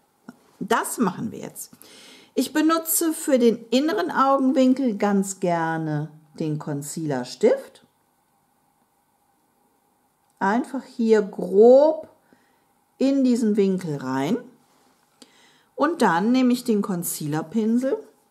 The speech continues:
und verteile. Der Concealer-Pinsel sollte bitte immer nur zum Verteilen da sein und nicht damit den Concealer auftragen.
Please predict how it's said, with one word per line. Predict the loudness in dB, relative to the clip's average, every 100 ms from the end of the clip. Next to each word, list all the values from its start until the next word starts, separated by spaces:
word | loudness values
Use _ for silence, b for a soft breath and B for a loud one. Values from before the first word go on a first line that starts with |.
| _
und | -4 -4
verteile. | -6 -8 -4 -2 -2 -6 -12 _ _ _ _ _ _ b b b b b 0
Der | 0
Concealer-Pinsel | 2 -2 -4 -2 2 2 2 -2 0 0 0 0
sollte | 2 4 6 4 0
bitte | -4 -4 -2 -4
immer | -4 -4 -2 -2
nur | 0 2 2
zum | 2 -2
Verteilen | -2 -6 -4 -2 0 2 2
da | 2 2 2
sein | 0 2 0 -2 B B
und | 4 4 6
nicht | 4 4 4 2 -2 -8 -12 -6 0
damit | 0 2 0
den | 0 0
Concealer | 0 0 0 0 0 0
auftragen. | 2 2 0 -8 -4 -4 -2 -6 -8